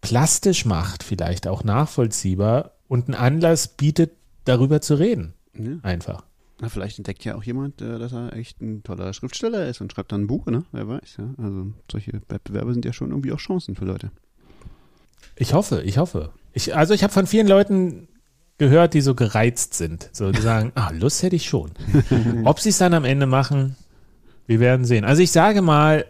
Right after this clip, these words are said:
Speaker 1: wer jetzt was einreicht, hat noch sehr gute Chancen. <laughs>
Speaker 2: Gelesen
Speaker 1: Es
Speaker 2: zu
Speaker 1: ist,
Speaker 2: werden zumindest.
Speaker 1: es,
Speaker 2: <laughs> Das
Speaker 1: es
Speaker 2: frage
Speaker 1: hat
Speaker 2: ich
Speaker 1: noch
Speaker 2: mich immer bei so
Speaker 1: keiner
Speaker 2: Wettbewerben. Was machst du, wenn jetzt da tausend Leute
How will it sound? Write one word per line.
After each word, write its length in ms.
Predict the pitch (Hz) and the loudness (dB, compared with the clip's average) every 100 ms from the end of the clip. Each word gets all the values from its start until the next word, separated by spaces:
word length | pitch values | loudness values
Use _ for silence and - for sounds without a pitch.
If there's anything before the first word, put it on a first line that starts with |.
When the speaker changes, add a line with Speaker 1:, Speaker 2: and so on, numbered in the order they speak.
| - _ _ _ _ | -14 _ _ _ _
Speaker 1:
wer 340 | 135 117 120 | -6 2 2
jetzt 420 | 113 120 208 - | 4 4 4 4
was 160 | 190 175 | 2 2
einreicht, 720 | 135 147 160 139 156 170 - - - - _ _ - | 2 2 4 4 4 2 -6 -16 -20 -20 _ _ -2
hat 160 | 120 | 2
noch 120 | 143 | 2
sehr 360 | 127 123 135 202 | 2 2 4 4
gute 200 | 190 180 | 4 2
Chancen. 600 | 147 123 131 120 92 82 - - 135 | 4 4 4 4 2 -4 0 4 4
<laughs> 340 | - 135 135 185 | 6 4 6 6
Speaker 2:
Gelesen 400 | 139 151 175 123 | 6 8 6 4
Speaker 1:
Es 60 | |
Speaker 2:
zu 80 | - | 4
Speaker 1:
ist, 60 | 95 | 4
Speaker 2:
werden 220 | 95 90 95 | 4 4 4
zumindest. 340 | 104 90 131 - | 4 4 2 0
Speaker 1:
es, 40 | - - - - - - | -4 -4 -4 -4 -6 0
Speaker 2:
<laughs> 100 | 180 - 170 - - 151 | 0 0 -8 -6 -8 2
Das 140 | 135 | 4
Speaker 1:
es 20 | |
Speaker 2:
frage 80 | - | 6
Speaker 1:
hat 60 | 262 | 4
Speaker 2:
ich 40 | |
Speaker 1:
noch 80 | 214 | 6
Speaker 2:
mich 100 | 170 | 6
immer 80 | 180 | 6
bei 80 | 160 | 6
so 60 | |
Speaker 1:
keiner 160 | 160 175 | 6 6
Speaker 2:
Wettbewerben. 300 | 156 120 107 - | 4 2 0 -2
Was 160 | 156 208 | 0 4
machst 180 | 226 190 | 2 4
du, 100 | 185 | 4
wenn 100 | 180 | 4
jetzt 160 | 165 | 4
da 80 | 143 | 0
tausend 380 | - 147 180 156 | 2 4 6 6
Leute 320 | 127 120 110 | 4 2 -6